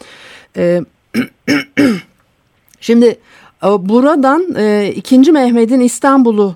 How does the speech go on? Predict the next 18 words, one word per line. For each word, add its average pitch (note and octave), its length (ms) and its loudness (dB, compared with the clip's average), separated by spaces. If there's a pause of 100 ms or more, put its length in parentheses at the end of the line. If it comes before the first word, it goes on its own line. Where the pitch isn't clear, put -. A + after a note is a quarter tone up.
fethine, A3 520 0 (100)
e, E3 180 -4
geleceğim. D#3 600 -4 (680)
E, F#3 60 0 (480)
ve, G#3+ 160 0 (120)
e, F3+ 520 -6 (640)
ikinci C4+ 400 0
Mehmet A3+ 460 0
İstanbul'u A#3 580 -2
fethedince, F3+ 800 -6 (520)
e, F3 320 -10
Truva'nın B3 480 0
intikamını, A3+ 840 0 (180)
e, F3+ 240 -8 (220)
aldığını G3+ 600 -2
söylediği C3 600 -10 (140)
rivayet C3+ 460 -10
edilir. G3 520 -14